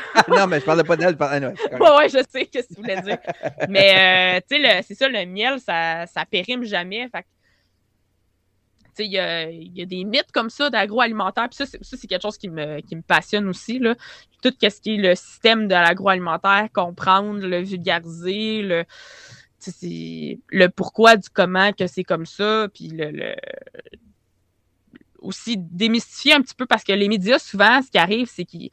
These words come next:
Speaker 2: ils essayent de transmettre l'information. Des fois, elle est mal comprise, puis là, le journaliste dit quelque chose, puis c'est pas ça pantoute. Puis là, là, le consommateur, il prend ça pour du cash, parce que, tu sais, le média, son rôle, c'est de rapporter l'information.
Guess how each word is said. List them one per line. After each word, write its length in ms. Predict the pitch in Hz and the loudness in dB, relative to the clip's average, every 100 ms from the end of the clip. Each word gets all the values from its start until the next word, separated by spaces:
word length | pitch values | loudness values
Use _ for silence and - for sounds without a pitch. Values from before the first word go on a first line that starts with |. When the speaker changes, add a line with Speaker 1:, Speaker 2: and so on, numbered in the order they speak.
| - _ - | -20 _ 0
Speaker 2:
ils 80 | 180 | 0
essayent 260 | - 254 | 4 4
de 100 | 208 | 4
transmettre 500 | 190 185 185 220 220 | 2 2 2 -2 -2
l'information. 1000 | 202 202 175 170 147 - 180 233 294 320 - - _ _ - | -2 0 0 2 2 2 0 2 0 -6 -12 -20 _ _ -4
Des 140 | 202 | -4
fois, 240 | - 240 240 | 0 2 2
elle 80 | |
est 60 | 190 | 2
mal 200 | 185 190 | 2 0
comprise, 800 | - 185 - 220 254 294 285 - | -2 -4 -4 -4 -4 -4 -6 -10
puis 140 | 190 | -2
là, 120 | 202 | 0
le 300 | 214 202 190 | 0 0 0
journaliste 600 | 196 202 196 185 226 240 | 0 0 2 2 0 -2
dit 120 | 185 - | -4 -2
quelque 220 | 170 - | -2 2
chose, 260 | 202 214 | 2 2
puis 140 | _ - | _ -12
c'est 60 | |
pas 120 | - 175 | -8 -4
ça 140 | 196 | -2
pantoute. 520 | 208 170 - 226 294 _ _ | 0 -2 0 0 0 _ _
Puis 120 | 196 | 0
là, 260 | 208 247 254 - - - - - - _ _ _ _ _ _ _ - | 6 6 4 -8 -20 -20 -20 -20 -20 _ _ _ _ _ _ _ 4
là, 160 | 214 240 | 6 8
le 200 | 185 180 | 6 4
consommateur, 640 | 196 208 185 170 208 220 | 2 2 4 4 4 2
il 80 | 202 | 0
prend 220 | - 180 | -6 -6
ça 160 | 226 | -6
pour 160 | 233 226 | -6 -10
du 100 | - | -4
cash, 320 | - 214 359 | 4 4 4
parce 140 | 214 - | -6 -10
que, 80 | |
tu 80 | 180 | -8
sais, 160 | - 240 | -4 -4
le 260 | 220 190 190 | -2 -2 0
média, 460 | 220 180 190 240 | 0 -2 0 0
son 240 | 240 196 185 | 0 -4 0
rôle, 300 | 214 233 202 | 0 0 -4
c'est 160 | - | -8
de 80 | 185 | 0
rapporter 420 | 202 202 196 240 | 0 0 -4 -4
l'information. 800 | 220 196 185 185 165 - 196 | -4 -2 -2 0 -2 -2 -4